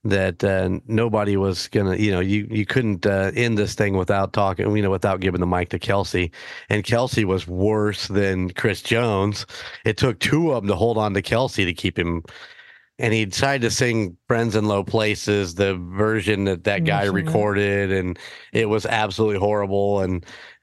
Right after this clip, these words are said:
Speaker 1: uh, you know, there's a few things that I don't mind, but he ought to be ashamed of that one. I mean, if you're gonna pick on Kelce,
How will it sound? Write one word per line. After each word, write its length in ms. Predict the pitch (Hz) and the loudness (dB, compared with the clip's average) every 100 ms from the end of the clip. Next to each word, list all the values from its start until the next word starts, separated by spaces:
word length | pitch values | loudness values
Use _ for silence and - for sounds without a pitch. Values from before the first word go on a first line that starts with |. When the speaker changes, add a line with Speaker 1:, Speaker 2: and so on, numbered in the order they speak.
| 110 | -2
Speaker 1:
uh, 260 | 107 98 95 | 0 0 0
you 100 | 110 | 0
know, 220 | 101 98 | 2 0
there's 220 | 120 143 | 0 0
a 60 | 139 | 0
few 220 | - 160 | 0 0
things 320 | 151 135 127 | 2 0 0
that 160 | 117 113 | 0 0
I 80 | 117 | 2
don't 220 | 113 107 | 0 2
mind, 280 | 107 107 104 | 2 2 0
but 120 | 101 | 0
he 100 | 131 | 2
ought 140 | 104 | 0
to 60 | 95 | 0
be 140 | 92 | 0
ashamed 400 | 87 - 95 90 85 | 0 0 0 2 0
of 60 | |
that 200 | 87 85 | 2 2
one. 160 | 87 85 | 0 0
I 80 | 95 | 2
mean, 220 | 95 95 | 2 0
if 120 | 107 | 0
you're 100 | 165 | 0
gonna 140 | 175 104 | 0 -2
pick 240 | 123 110 | -2 0
on 140 | 101 | 0
Kelce, 560 | 95 95 104 - 110 | 0 0 0 0 -2